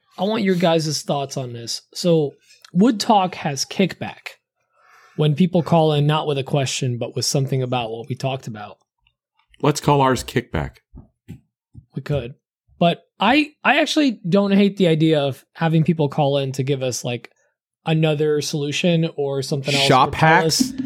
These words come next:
Speaker 1: tell us that we're idiots. Um,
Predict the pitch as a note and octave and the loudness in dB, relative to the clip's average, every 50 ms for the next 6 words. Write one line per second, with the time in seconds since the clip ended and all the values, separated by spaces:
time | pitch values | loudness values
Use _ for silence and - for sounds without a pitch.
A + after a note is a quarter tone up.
0 | - - - - - - - _ _ _ _ _ - - _ - E3+ E3+ E3 C#3 | -10 -12 -16 -20 -20 -20 -20 _ _ _ _ _ -20 -14 _ 2 2 4 4 2
1 | - D#3 C#3+ D3+ D#3+ D3+ - - D#3 D3 D#3 D#3+ E3+ F#3+ F#3+ - - - - - | 0 0 0 0 0 0 0 0 0 2 4 4 2 2 0 -2 -6 -8 -10 -12
2 | - _ _ _ _ _ _ _ _ _ _ _ _ _ _ _ _ _ _ _ | -16 _ _ _ _ _ _ _ _ _ _ _ _ _ _ _ _ _ _ _
3 | - D3+ D3 C#3+ C#3 C#3 C3+ C3+ C3+ C3 B2+ C3 | -2 0 2 2 2 2 0 -2 -2 -4 -6 -8